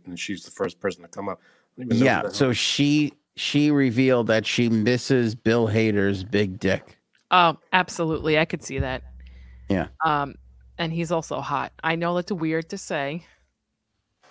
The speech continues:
Speaker 2: Bill Hader?
Speaker 3: Yeah.
Speaker 2: Again, the only consistent thing you do is be inconsistent.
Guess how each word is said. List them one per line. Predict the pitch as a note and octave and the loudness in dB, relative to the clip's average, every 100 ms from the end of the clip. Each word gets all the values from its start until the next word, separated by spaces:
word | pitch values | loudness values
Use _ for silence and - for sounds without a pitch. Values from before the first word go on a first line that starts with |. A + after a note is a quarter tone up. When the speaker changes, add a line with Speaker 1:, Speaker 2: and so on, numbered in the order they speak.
| _ _ | _ _
Speaker 2:
Bill | - D#3 | 0 2
Hader? | C#3+ C3+ D3+ F3 F#3+ - _ _ - | 4 4 4 4 2 -4 _ _ -10
Speaker 3:
Yeah. | D3+ C3+ - - _ _ _ _ _ _ _ _ _ _ _ _ _ _ _ _ _ - | -8 -8 -10 -20 _ _ _ _ _ _ _ _ _ _ _ _ _ _ _ _ _ -6
Speaker 2:
Again, | F#2+ F#2+ G#2 F#2+ F#2 _ _ | -4 0 0 0 -6 _ _
the | G2+ B2 | -2 0
only | A#2+ C#3 D#3+ E3+ E3+ D#3+ | 4 4 4 2 2 0
consistent | - B2 G#2+ C3+ C3 C3+ A#2+ | 0 -2 0 0 0 0 2
thing | A#2+ A2+ | 2 2
you | A2+ A2+ | 2 0
do | G#2 A2 A#2+ A#2+ | 2 2 2 2
is | G#2+ G#2 F#2+ - | 0 0 -4 -6
be | - G2+ F#2 | -2 0 0
inconsistent. | F#2+ F#2+ F#2+ F2+ F2+ - E2+ | -2 -4 -6 -8 -12 -14 -18